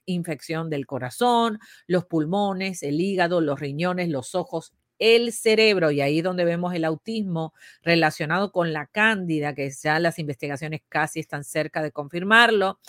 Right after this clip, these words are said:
y la piel. Los primeros signos de una infección por cándida en el torrente sanguíneo son fiebre y obstrucción del catéter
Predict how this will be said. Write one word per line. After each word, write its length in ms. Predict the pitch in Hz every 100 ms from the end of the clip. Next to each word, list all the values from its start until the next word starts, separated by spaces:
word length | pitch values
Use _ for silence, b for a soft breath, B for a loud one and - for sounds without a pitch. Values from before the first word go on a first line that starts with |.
| B B B -
y 220 | 262 -
la 300 | 220 185 180
piel. 360 | 165 131 - -
Los 220 | - 185
primeros 420 | - 175 175 233 226
signos 480 | - 254 233 226
de 240 | 220 185 185
una 220 | 185 202 214
infección 640 | 208 - 147 - 190 196
por 300 | - 151 143 -
cándida 640 | 214 208 180 160 151 147
en 80 | 147
el 160 | 165
torrente 420 | - 156 170 160
sanguíneo 720 | 165 143 139 151 185 175 180 180 b b b
son 520 | - - 226 214 208 - _
fiebre 760 | - - 247 240 196 165 165 -
y 180 | 180 185
obstrucción 840 | 196 - 208 - - 165 156 160 b b b
del 440 | 156 139 175 180 - _ _ -
catéter 880 | 170 165 - 147 131 - 139 135